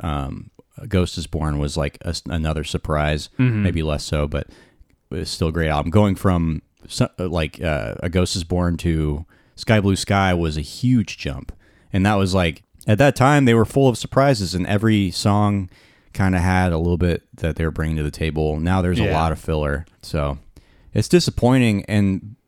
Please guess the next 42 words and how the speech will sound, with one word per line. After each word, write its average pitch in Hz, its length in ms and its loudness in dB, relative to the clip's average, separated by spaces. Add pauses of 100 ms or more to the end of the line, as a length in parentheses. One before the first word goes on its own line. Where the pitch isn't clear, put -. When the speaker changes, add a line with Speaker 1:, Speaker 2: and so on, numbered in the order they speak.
(120)
Speaker 1:
but 143 120 6
all 147 200 4
that 131 200 4
being 120 240 4
said, 110 380 2
like, 92 180 -2
I 87 60 0
still - 280 0
like 82 200 0
Wilco. 80 540 0
It's 76 160 -6
not 85 100 -2
like 85 140 -4
they're 82 160 -2
releasing 80 360 -2
Speaker 2:
Yeah. 131 240 4
Speaker 1:
terrible 76 380 -2
albums 76 420 -2
that 71 140 -4
make 78 220 -4
me 76 80 -4
mad. 73 440 -4
It's 73 80 -8
just - 240 -8
like, 71 240 -6 (800)
just - 160 -10
come 165 140 0
on, 71 120 0
guys. 69 280 -2
Just, - 180 -4
like, 90 140 2
Speaker 2:
<laughs> - 400 -2 (280)
Speaker 1:
do 117 160 4
something 95 600 0 (200)
interesting. 71 640 -4
Like, 78 140 -2
Speaker 2:
Yeah. 95 300 -2
Speaker 1:
surprise 170 520 2
me 80 140 0
a 73 60 0
little 73 160 0
bit, 67 260 -4